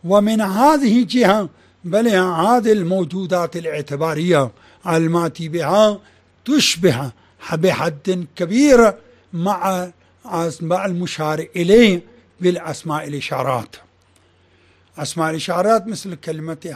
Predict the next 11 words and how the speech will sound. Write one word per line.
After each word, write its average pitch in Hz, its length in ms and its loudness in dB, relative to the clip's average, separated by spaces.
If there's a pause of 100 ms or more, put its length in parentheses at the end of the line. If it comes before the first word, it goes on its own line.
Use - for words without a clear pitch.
هذا 160 540 -6
وذا 151 280 -6
وهو 156 720 -4
مثلا، 151 520 -2 (240)
أي 160 60 -4
ضمائر، 202 600 4 (460)
هذا 185 360 0
قالوا 175 540 -2 (380)
هذا 170 280 -4
وضعت 190 640 -2 (520)
ل-، 185 500 -2